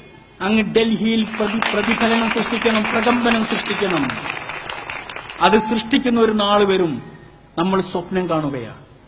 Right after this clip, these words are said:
തീർച്ചയായും സ്വപ്നം കാണുകയാണ് നമ്മൾ. നമ്മൾ കാണുന്ന സ്വപ്നം പക്ഷേ രാത്രി ഉറങ്ങുമ്പോൾ കാണുന്ന ശിഥിലമായ സ്വപ്നങ്ങളല്ല. രാത്രി ഉറങ്ങുമ്പോൾ നമ്മൾ പല സ്വപ്നവും കാണും. എനിക്ക് ഇഷ്ടം പോലെ പൈസ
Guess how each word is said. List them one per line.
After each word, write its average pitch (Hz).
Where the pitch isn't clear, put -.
തീർച്ചയായും 247
സ്വപ്നം 226
കാണുകയാണ് 180
നമ്മൾ. 117
നമ്മൾ 277
കാണുന്ന 311
സ്വപ്നം 302
പക്ഷേ 302
രാത്രി 294
ഉറങ്ങുമ്പോൾ 302
കാണുന്ന 302
ശിഥിലമായ 285
സ്വപ്നങ്ങളല്ല. 254
രാത്രി 262
ഉറങ്ങുമ്പോൾ 285
നമ്മൾ 285
പല 269
സ്വപ്നവും 285
കാണും. 247
എനിക്ക് 226
ഇഷ്ടം 254
പോലെ 277
പൈസ 254